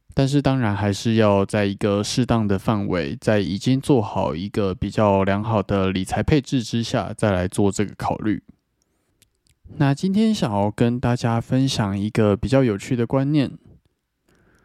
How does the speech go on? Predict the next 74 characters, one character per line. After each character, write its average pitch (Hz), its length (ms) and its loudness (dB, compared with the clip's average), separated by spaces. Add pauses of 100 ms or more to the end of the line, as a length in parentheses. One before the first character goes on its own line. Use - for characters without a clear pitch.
(280)
如 180 120 4
果 170 180 4
将 175 260 0
来 120 240 0
你 110 240 -2
是 117 240 -2
要 107 320 6
赚 110 320 0
一 110 80 -2
百 101 220 0
万、 101 260 0
一 110 60 -2
千 110 300 -2
万， 107 280 2 (140)
甚 107 200 0
至 110 200 0
一 104 260 0
亿 117 60 4
的 95 160 2
人 67 460 -4
的 104 120 0
话， 104 220 4
那 104 260 0
不 98 160 -2
要 104 160 4
在 107 220 0
意 110 160 0
这 107 140 4
些 104 160 0
小 80 200 -2
钱。 - 400 -6 (1120)
但 196 120 4
是 202 140 2
另 190 180 2
外 180 160 6
一 131 80 4
个 120 160 4
比 127 140 -4
较 127 160 2
冲 139 260 -2
突 107 180 -2
的 104 140 4
点 98 300 -2
是， 113 380 2
很 113 180 0
多 175 120 6
小 117 200 0
钱， 98 280 -4
几 101 140 -8
千 135 180 -4
块、 139 200 0
几 101 140 -10
千 120 180 -6
块 131 140 -2
累 98 120 -4
积 - 180 -8
在 117 160 4
一 113 60 4
起， 107 180 -4
其 98 220 -4
实 107 180 -4
就 117 200 2
会 120 120 0
变 110 200 -2
成 98 120 -4
几 92 220 -8
万 98 220 -2
或 101 120 0
者 90 140 -2
是 92 160 -8
几 95 160 -10
十 82 240 -6
万 92 240 -4
了。 64 160 -12